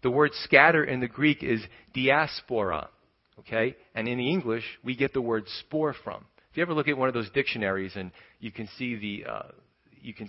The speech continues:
see the, the root words and where they come from, a lot of it comes from the Greek. But it, the word spore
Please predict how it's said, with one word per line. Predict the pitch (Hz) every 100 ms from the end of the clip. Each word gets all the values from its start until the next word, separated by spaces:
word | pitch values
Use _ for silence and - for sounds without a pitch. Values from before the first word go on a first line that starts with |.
| -
see | 117
the, | 104 101 -
the | 101
root | 95 117 -
words | 107 104 101
and | 98
where | 104
they | 104
come | 113 104
from, | 101 98
a |
lot | 117
of | 120
it | 104
comes | 104 98
from | 95
the | 92
Greek. | 95 117 87 - _ _ - - _ -
But | 117 113 - - - _
it, | 120 120 92 - 117
the |
word | 120 151 135 -
spore | - 160 151 117 107